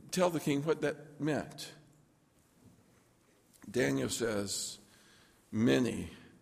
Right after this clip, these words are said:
God has numbered the days of your reign and brought it to an end. The length of your days is like two cents. Your days are numbered." Tekel, that weight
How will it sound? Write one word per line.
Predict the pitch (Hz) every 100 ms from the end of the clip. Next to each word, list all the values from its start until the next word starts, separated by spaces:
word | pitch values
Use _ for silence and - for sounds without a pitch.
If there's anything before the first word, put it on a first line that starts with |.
| - - _ _ - _ _ -
God | 120 131 120
has | 110
numbered | 131 143 139
the | 135
days | 113 127 127 127
of | 117
your | 110 113
reign | 113 120 113
and | 101
brought | 113 117
it | 117 -
to | 117
an | 110
end. | - 98 95
The | 95
length | 98 98 135 165 -
of | 131
your | 123 139
days | 120 113 110
is | 90 87
like | - -
two | 113
cents. | 107 - 90 - - - - - - _ _ _ _ _ - _ _ _
Your | 101 107 107
days | 101 110 113 104 107 - - - -
are | 95 95 90 92 - - - -
numbered." | 95 95 87 80 76 - - - _ _ _ _ _ - - _ -
Tekel, | - 156 - - - - - _ - - -
that | 87 - - -
weight | 110 113 131 - -